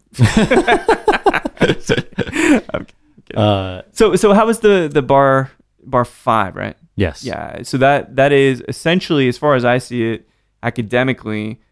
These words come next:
Speaker 2: the master's degree program or even P H D degree program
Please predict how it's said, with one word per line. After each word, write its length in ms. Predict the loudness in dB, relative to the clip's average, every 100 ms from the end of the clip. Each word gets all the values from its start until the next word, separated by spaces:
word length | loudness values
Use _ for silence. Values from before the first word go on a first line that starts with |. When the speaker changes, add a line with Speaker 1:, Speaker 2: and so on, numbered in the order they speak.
| _ _
Speaker 2:
the 600 | -10 -4 -2 -2 -4 -8 _ _ _ _ _ _
master's 1000 | -6 -2 0 0 -2 -8 -4 -2 -2 -6 -16 -18
degree 360 | -16 -6 -4
program 520 | -4 -6 -6 -6 -8
or 120 | -4 -4
even 180 | -4
P 160 | -8 -6
H 180 | -8 -6
D 220 | -10 -10
degree 320 | -12 -10 -8 -8
program 520 | -8 -8 -8 -10